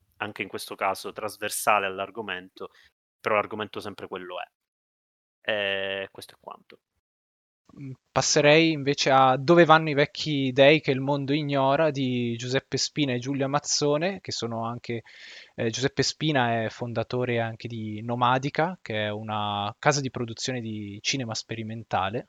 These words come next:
Speaker 2: ed artista, e, e questo film è, si inserisce in, in, eh,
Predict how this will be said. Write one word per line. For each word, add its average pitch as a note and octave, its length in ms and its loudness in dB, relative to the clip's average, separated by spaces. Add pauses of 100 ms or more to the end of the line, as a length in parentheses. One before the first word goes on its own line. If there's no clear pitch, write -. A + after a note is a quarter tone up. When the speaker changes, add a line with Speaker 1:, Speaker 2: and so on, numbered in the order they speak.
(140)
Speaker 2:
ed G#2+ 160 -8
artista, - 640 -8 (540)
e, B2+ 240 0
e C3 120 -6
questo - 280 -2
film D#3 420 0
è, G#2+ 1200 -2
si - 160 -6
inserisce A#2 500 -4
in, A2+ 180 -14 (120)
in, A2+ 440 -12 (500)
eh, G#2+ 760 -8